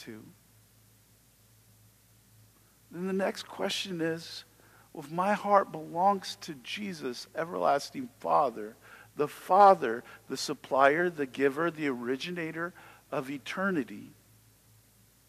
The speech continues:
am I giving him all of me? Am I looking to him for my hope?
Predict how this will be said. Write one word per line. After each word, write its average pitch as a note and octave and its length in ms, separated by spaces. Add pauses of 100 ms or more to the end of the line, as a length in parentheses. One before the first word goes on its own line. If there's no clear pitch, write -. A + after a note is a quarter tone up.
(1600)
am G3+ 220
I G#3+ 300 (2500)
giving G3 300
him F3+ 340
all F3+ 320
of E3+ 160
me? F3+ 600 (3000)
Am F#3 160
I G3 120
looking G3 480
to - 120
him D#3+ 440
for - 180
my E3+ 240
hope? E3 600